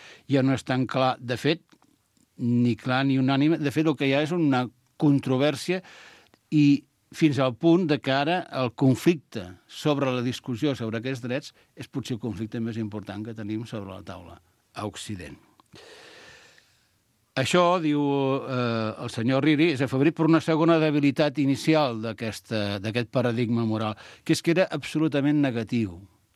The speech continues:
Sabíem que era el mal, és allò que no s'havia de fer ni acceptar, però un cop això queda, eh, posat en qüestió i ja no ens serveix de cobertura moral, ens quedem a la intempèrie perquè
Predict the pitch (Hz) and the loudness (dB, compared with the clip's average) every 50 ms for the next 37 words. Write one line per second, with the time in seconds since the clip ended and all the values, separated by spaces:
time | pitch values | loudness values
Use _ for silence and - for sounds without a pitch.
0 | _ _ - - 113 123 143 151 151 151 - - 135 127 123 120 117 120 127 131 | _ _ -8 -6 -2 0 2 2 2 2 2 2 0 0 0 0 0 0 0 0
1 | 123 110 104 95 113 117 127 - 147 135 139 - - 131 123 131 131 135 123 123 | 0 -2 -4 -4 -4 -4 -2 -2 -2 -2 -2 -2 -4 -4 -2 0 0 0 0 -2
2 | 117 - 143 139 139 143 143 139 123 - - 135 120 - 156 143 123 110 - 131 | -2 -2 -2 0 0 2 2 0 0 -2 -4 -4 -2 -2 0 0 0 0 0 -2
3 | 131 107 - - - - - - - - _ _ _ 156 139 123 - 165 156 - | -2 -2 -4 -10 -20 -20 -20 -20 -20 -20 _ _ _ -2 0 2 2 0 0 0
4 | _ _ _ _ _ _ _ _ _ _ - 135 - - 165 160 160 156 113 - | _ _ _ _ _ _ _ _ _ _ -6 -6 -2 0 2 2 2 2 0 -2
5 | 151 151 147 135 139 139 139 139 135 139 139 117 131 127 120 120 - 143 147 143 | -2 0 0 2 2 2 2 2 2 0 -2 -2 -4 -4 -4 -4 -4 -2 0 0
6 | 147 135 135 151 143 - - - 165 165 170 185 - - - - - - - - | 0 0 -2 -4 -4 -4 0 2 4 4 4 2 0 -6 -18 -20 -20 -20 -20 -20
7 | _ _ - 143 139 131 135 135 143 139 139 123 139 - 139 131 127 139 143 135 | _ _ 0 2 4 4 4 2 2 0 0 -2 -2 -4 -4 -2 0 0 0 -2
8 | 107 - 127 123 117 - _ 139 127 127 117 110 104 - 139 139 139 143 156 156 | -2 -2 -4 -4 -4 -6 _ -12 -8 -6 -6 -6 -4 -2 0 2 2 4 4 4
9 | 160 160 175 165 - - - - - - 147 - - - 151 135 147 147 147 160 | 4 2 0 -2 -6 -14 -20 -20 -12 -8 -8 -8 -4 -2 0 2 2 2 2 0
10 | 151 143 143 139 117 - 139 135 127 - 151 147 170 151 - 135 120 - 127 98 | 0 0 0 -2 -2 -2 -4 -4 -2 -2 -2 -2 -2 -2 -4 -6 -6 -6 -8 -8